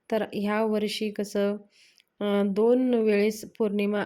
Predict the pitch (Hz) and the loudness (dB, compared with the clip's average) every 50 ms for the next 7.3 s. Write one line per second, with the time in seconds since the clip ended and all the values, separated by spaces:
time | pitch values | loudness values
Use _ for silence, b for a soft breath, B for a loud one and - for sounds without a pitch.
0 | - - 196 208 208 202 196 196 202 202 202 202 202 202 208 208 202 202 196 202 | -4 -4 -4 -2 0 0 0 0 0 0 0 0 0 -2 -2 -2 -2 -2 -2 -2
1 | 214 226 233 226 - - 220 208 214 214 220 220 - 214 202 196 196 214 220 220 | -2 -4 -4 -6 -4 -4 -2 -2 -2 -2 -4 -2 -2 -2 -2 0 -2 -2 -2 -2
2 | 226 214 208 202 202 202 202 196 202 202 196 202 196 196 - - 202 196 196 202 | -2 -2 -2 -2 -4 -4 -4 -4 -4 -4 -4 -6 -8 -8 -8 -8 -8 -4 -4 -4
3 | 196 196 196 185 202 190 - 202 185 190 190 185 190 180 185 - 190 180 185 - | -4 -4 -4 -6 -8 -8 -6 -4 -4 -4 -4 -6 -6 -8 -6 -8 -8 -8 -8 -8
4 | 190 185 185 - - 190 185 - - 202 196 196 196 208 247 240 - 233 202 196 | -8 -8 -8 -8 -10 -10 -10 -8 -8 -6 -4 -4 -2 -4 -4 -4 -4 -6 -4 -4
5 | 190 190 196 190 185 - 190 180 185 180 - - 180 185 202 226 - - - 233 | -4 -4 -4 -6 -6 -6 -8 -8 -8 -10 -8 -10 -8 -8 -8 -10 -10 -6 -4 -2
6 | 214 196 190 185 B B B B B B B B B - 202 202 190 185 185 180 | 0 0 -2 -4 B B B B B B B B B -8 -4 -4 -2 -2 0 -2
7 | 180 180 175 175 175 180 | -2 -2 -2 -4 -4 -6